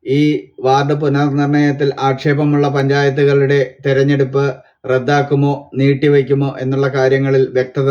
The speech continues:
വരേണ്ടതുമുണ്ട്. അതിനാൽ തന്നെ കേരള സംസ്ഥാന തദ്ദേശ സ്വയംഭരണ തെരഞ്ഞെടുപ്പുകൾ വരും നാളുകളിൽ ചൂടുപിടിച്ച ചർച്ചകൾക്കും വിവാദങ്ങൾക്കും വഴിവെക്കും.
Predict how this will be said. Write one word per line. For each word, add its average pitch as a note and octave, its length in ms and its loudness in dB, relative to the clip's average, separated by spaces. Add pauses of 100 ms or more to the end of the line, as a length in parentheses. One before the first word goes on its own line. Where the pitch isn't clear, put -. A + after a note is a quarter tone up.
വരേണ്ടതുമുണ്ട്. C3 640 0 (760)
അതിനാൽ C3+ 380 0
തന്നെ C3+ 220 0 (1300)
കേരള C3+ 260 2 (480)
സംസ്ഥാന D3 520 0 (1500)
തദ്ദേശ C3 340 2
സ്വയംഭരണ C#3 600 0
തെരഞ്ഞെടുപ്പുകൾ C3+ 680 2 (140)
വരും D3 260 0
നാളുകളിൽ C3 540 2 (340)
ചൂടുപിടിച്ച C3+ 640 0 (1120)
ചർച്ചകൾക്കും C3+ 760 0
വിവാദങ്ങൾക്കും C3 760 0
വഴിവെക്കും. B2 500 -2